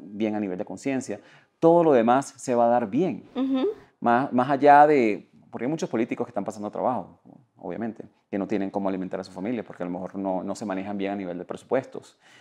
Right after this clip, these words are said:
Speaker 1: De la mi-, lo mi-, lo mismo pasa a nivel de, de empresarial. Si tú a nivel empresarial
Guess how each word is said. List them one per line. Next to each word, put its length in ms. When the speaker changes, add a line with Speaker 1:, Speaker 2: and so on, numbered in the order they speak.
Speaker 1:
De 60
la 80
mi-, 80
lo 120
mi-, 120
lo 100
mismo 240
pasa 240
a 20
nivel 220
de, 100
de 120
empresarial. 600
Si 100
tú 120
a 20
nivel 180
empresarial 540